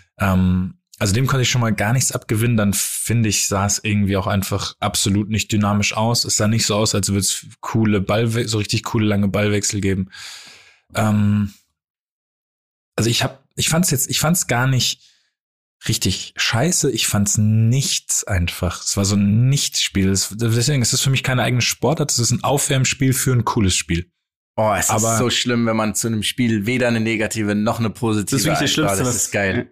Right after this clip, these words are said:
Speaker 2: Das ist geil. Finde ich
Speaker 1: Ja,
Speaker 2: richtig
Speaker 1: das,
Speaker 2: geil.
Speaker 1: deswegen. Das ist für mich, das ist auf, das ist ein ha-, verhasstes Aufwärmen für einen Sport, den ich liebe.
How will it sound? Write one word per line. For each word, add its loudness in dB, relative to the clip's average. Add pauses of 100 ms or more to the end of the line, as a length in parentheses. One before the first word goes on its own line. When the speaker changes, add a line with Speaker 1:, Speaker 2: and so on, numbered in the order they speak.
(160)
Speaker 2:
Das 0
ist -2
geil. 0
Finde -2
ich 0
Speaker 1:
Ja, 0
Speaker 2:
richtig -2
Speaker 1:
das, 0
Speaker 2:
geil. -2
Speaker 1:
deswegen. 0
Das 0
ist -2
für -2
mich, 0
das -2
ist -2
auf, -2
das -2
ist 0
ein 0
ha-, -6
verhasstes -2
Aufwärmen -2
für -4
einen 2
Sport, 0
den 0
ich -2
liebe. -2